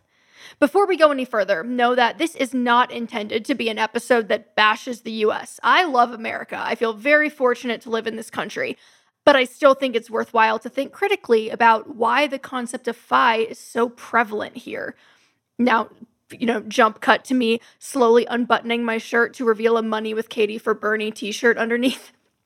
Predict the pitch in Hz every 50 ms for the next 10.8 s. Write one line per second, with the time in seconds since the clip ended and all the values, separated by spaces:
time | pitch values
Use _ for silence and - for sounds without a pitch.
0 | _ - 302 285 262 214 - - 330 339 - - 339 311 311 294 277 269 - 233
1 | 202 214 226 233 - 254 269 262 - 254 254 247 - 254 247 - - 233 233 247
2 | 240 - 208 220 - - - 208 208 202 220 220 202 - - - - - - -
3 | - 285 277 277 - - 320 320 349 359 - - - 311 - - - - - 285
4 | 240 - 233 233 233 226 226 - 220 202 220 233 233 - 226 208 240 220 214 214
5 | 208 208 208 208 220 - _ _ - 214 202 208 214 208 214 214 214 208 208 -
6 | - 240 220 208 208 190 - 208 - - 226 - 247 208 214 - 214 214 226 214
7 | 214 226 - - - - 269 226 214 233 220 240 254 254 254 247 254 247 - -
8 | - 269 285 311 320 330 311 - - 269 269 277 - - - - 320 294 285 277
9 | 262 - 254 254 262 262 - - 277 262 247 233 240 - - 247 - - - 247
10 | 226 - 269 285 302 320 359 349 311 285 269 - 247 226 226 240